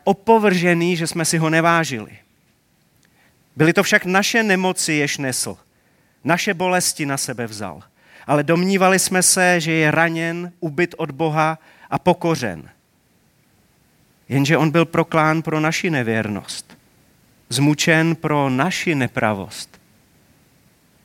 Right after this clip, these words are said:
Trestání snášel pro náš pokoj. Jeho jizvami jsme uzdraveni.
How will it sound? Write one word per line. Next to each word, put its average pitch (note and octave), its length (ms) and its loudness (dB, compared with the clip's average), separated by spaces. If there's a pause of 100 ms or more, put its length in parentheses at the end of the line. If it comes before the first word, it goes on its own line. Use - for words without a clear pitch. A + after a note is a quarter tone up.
(260)
Trestání E3+ 720 2
snášel D#3 560 -2
pro D#3 200 -6
náš D3+ 220 -6
pokoj. G#2 500 -12 (1400)
Jeho C#3 220 2
jizvami C#3 500 2
jsme C#3+ 200 -6
uzdraveni. A#2 760 -4